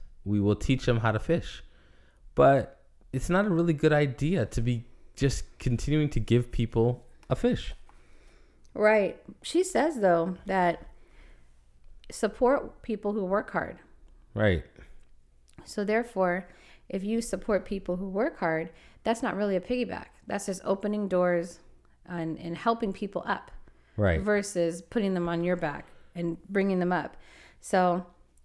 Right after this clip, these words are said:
Speaker 2: I think that she said, she, <laughs> I like what she says, "Piggyback rides are cute in pictures, but not in real life. It's important to know the difference between supporting people and giving them a free ride."
Speaker 1: Right. Because people, it, it doesn't benefit them.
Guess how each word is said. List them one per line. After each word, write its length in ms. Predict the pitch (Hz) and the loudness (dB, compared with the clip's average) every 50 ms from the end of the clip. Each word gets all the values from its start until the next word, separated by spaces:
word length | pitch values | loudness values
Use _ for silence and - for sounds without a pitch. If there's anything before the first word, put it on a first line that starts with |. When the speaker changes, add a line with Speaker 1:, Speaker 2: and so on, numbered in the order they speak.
| - - _ | -20 -14 _
Speaker 2:
I 60 | - | -10
think 280 | 185 - 226 220 214 214 | -4 -2 -2 -2 0 0
that 340 | - 190 180 175 175 - - - - - - - - _ _ _ _ - _ - | 2 2 2 2 0 -2 -8 -14 -18 -18 -20 -20 -20 _ _ _ _ -20 _ -8
she 100 | - 220 | -8 -4
said, 260 | - - 190 180 180 185 | 0 0 0 0 0 -4
she, 140 | - - - 190 170 - - - - | -10 -12 -10 -10 -10 -10 -10 -12 -12
<laughs> 300 | - _ _ - - 180 220 - - | -14 _ _ -18 -10 -8 -8 -6 -2
I 100 | 214 202 | 0 0
like 240 | 196 185 185 185 | 2 0 0 -2
what 60 | 190 - | -8 -14
she 80 | - - | -8 -4
says, 220 | - 180 170 175 | -2 -2 -2 -2
"Piggyback 540 | - - 208 208 233 208 196 190 180 185 - - - - - - | -2 -2 -2 0 0 0 0 -2 -2 -4 -6 -10 -16 -16 -8 -4
rides 380 | 180 180 175 175 180 175 175 | -2 0 2 0 0 -2 -2
are 120 | - 175 170 | -6 -8 -8
cute 400 | - - - 285 294 302 302 - | -6 -4 -2 0 0 0 -2 -2
in 120 | 185 180 175 | -4 -4 0
pictures, 520 | - 320 302 - - 220 202 202 196 196 - - - - - - - - _ | 0 -2 -2 -2 -2 -4 -2 -2 -4 -6 -10 -18 -20 -20 -20 -20 -20 -10 _
but 120 | - 180 | -2 0
not 300 | 180 185 190 208 220 - - | 2 2 2 0 0 -2 -2
in 120 | 180 180 | -2 -2
real 200 | 175 185 196 196 | 0 0 2 2
life. 440 | 190 175 165 165 170 170 - - - _ - _ _ - | 2 2 0 0 -2 -4 -6 -12 -20 _ -20 _ _ -14
It's 220 | - 185 185 - 190 | -12 -12 -8 -4 -4
important 500 | 175 175 - - - 262 262 277 294 285 | -6 -6 -4 0 0 2 2 2 0 0
to 80 | - 226 | 0 -2
know 180 | 202 190 185 | 0 0 0
the 80 | 185 185 | 0 -2
difference 400 | 185 - 196 202 202 - 190 - | -2 -2 -2 -2 -2 -6 -8 -6
between 300 | - 180 - - 185 170 | -8 -8 -6 -4 -4 -4
supporting 520 | 170 - 190 - - - 208 214 226 254 269 | -4 -6 -10 -10 -2 2 2 2 4 2 0
people 440 | - 277 247 240 - 269 269 254 - | -2 -2 -4 -2 0 0 0 0 -2
and 160 | 190 180 175 | -4 -4 -4
giving 260 | 170 185 180 185 180 175 | -4 -4 -4 -2 -2 -2
them 160 | 175 170 165 | -2 -2 -4
a 60 | 160 | -6
free 220 | - - 180 165 | -8 -8 -8 -8
ride." 340 | 175 175 170 170 - 180 175 - - - - - - - - _ | -6 -8 -10 -10 -12 -16 -18 -20 -20 -20 -20 -20 -20 -20 -18 _
Speaker 1:
Right. 340 | - 92 90 87 87 85 - - - | -4 -2 -2 -2 -2 -4 -8 -10 -10
Because 460 | 101 101 - - 123 117 - - - - | -10 -8 -2 2 2 2 2 2 -2 -6
people, 480 | - - 123 113 - 123 113 107 - - | -6 -4 -4 -2 0 0 0 0 0 -2
it, 180 | 120 117 92 85 - | -2 -4 -4 -2 -4
it 180 | - 98 - | -4 -2 4
doesn't 360 | - 107 104 87 107 95 76 | 6 6 6 6 4 2 0
benefit 420 | 73 87 82 78 - - 82 78 - | 0 -2 -2 -2 -2 -2 -4 -4 -2
them. 220 | - 82 82 78 | 0 0 0 -2